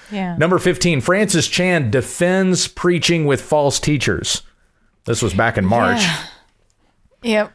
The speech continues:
Speaker 2: So he was part of the New Apostolic Reformation group. It used to be called The Call. I don't remember what it's called now.
Speaker 1: I don't have any idea.
Speaker 2: He was pictured with Benny Hinn.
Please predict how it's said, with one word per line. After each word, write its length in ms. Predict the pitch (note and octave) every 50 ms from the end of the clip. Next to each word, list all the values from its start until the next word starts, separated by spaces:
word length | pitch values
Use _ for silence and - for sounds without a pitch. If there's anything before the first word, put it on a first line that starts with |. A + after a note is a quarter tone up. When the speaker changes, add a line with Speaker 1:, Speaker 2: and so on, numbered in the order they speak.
| _ _ _
Speaker 2:
So 180 | - - B2+ A#2
he 140 | A2+ D#3+
was 140 | F3 F3 C#3
part 200 | - E3 E3 E3
of 100 | D#3 B2+
the 60 | B2+
New 160 | C3+ D3 D#3+ D#3+
Apostolic 540 | D3+ C#3+ - C3+ - - D3+ D3 D3 B2+
Reformation 560 | C3 C#3+ C3 - C3+ C3 C#3 C#3+ A#2+ - B2+ A#2
group. 340 | A#2 C3 C#3+ C#3+ - -
It 200 | C#3+ C3+ C#3 C#3+
used 180 | E3 A#3+ C#4+ -
to 60 | -
be 80 | A3+ F#3
called 440 | - F3+ E3 D#3 D3 C#3 B2 A2+ -
The 200 | - A2 A#2 C#3
Call. 640 | - - - E3 D#3+ B2 F#2+ F2 D#2 E2 F2+ - - -
I 80 | C#3+ C3+
don't 120 | C#3+ B2+
remember 300 | C3 C3 C3+ B2+ A#2+ A#2
what 120 | A2+ A2+
it's 100 | A2 G#2
called 260 | - - A#2+ G#2+ G2+ F2+
now. 460 | G2+ G#2+ G#2 F#2 D#2+ D2 D#2 D#2 - _ _ _ _ _ _ _ _ _ -
Speaker 1:
I 100 | F3+ F#3 E3+
don't 80 | - C#3+
have 160 | D#3+ C#3+ D3
any 220 | D3+ C#3 E3 F3+ D#3+
idea. 360 | C#2+ - - - - - - - A#2 A#2+ -
Speaker 2:
He 220 | A#2 C3+ D3 C#3 C3
was 160 | C3+ - -
pictured 320 | - E3 - - D3+ A#2+
with 160 | A#2+ A#2+ F#2
Benny 240 | G#2 B2+ A#2 G#2+ G#2
Hinn. 540 | E2+ D3+ D#3+ D#3+ D#3+ D#3+ D#3+ D#3+ D#3+ D#3+ D#3